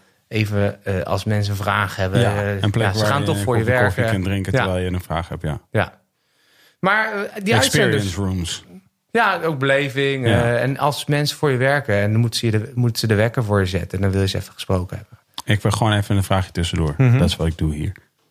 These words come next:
Speaker 2: Denk jij dat, dat zeg maar de, de winkelstraat zoals we die nu kennen op een gegeven moment op de schop gaat? En zo ja, wanneer?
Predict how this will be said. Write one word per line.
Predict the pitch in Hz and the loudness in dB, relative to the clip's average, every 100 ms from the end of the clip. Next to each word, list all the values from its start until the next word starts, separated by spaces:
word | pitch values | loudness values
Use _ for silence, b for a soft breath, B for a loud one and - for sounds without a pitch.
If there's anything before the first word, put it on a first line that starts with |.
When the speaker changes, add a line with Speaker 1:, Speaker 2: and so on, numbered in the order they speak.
| _ | _
Speaker 2:
Denk | 110 113 | 2 4
jij | 123 113 | 4 2
dat, | 107 104 - b b b b b _ | 2 -2 -4 b b b b b _
dat | - 110 | 0 2
zeg | - 110 | 2 0
maar | 104 101 98 - | 2 2 2 0
de, | - 98 101 95 - | -4 0 2 2 -2
de | 98 98 | -2 2
winkelstraat | 98 113 104 95 - 95 92 | 2 2 2 0 2 2 4
zoals | 98 92 90 | 2 2 2
we | 95 | 0
die | 92 | 2
nu | 95 92 | 2 2
kennen | 95 90 85 85 - _ _ _ _ _ - | 0 2 0 -2 -8 _ _ _ _ _ -4
op | 98 | 2
een | 104 92 | 4 4
gegeven | - 95 95 87 95 | 2 2 2 2 2
moment | 90 90 85 | 4 2 2
op | - 87 | -2 0
de | 90 | -2
schop | - 101 | 2 0
gaat? | - 90 87 | 2 0 2
En | 90 85 | 2 2
zo | 85 | 2
ja, | 85 82 82 - _ | 2 0 -2 -6 _
wanneer? | 92 90 82 92 | 2 4 4 2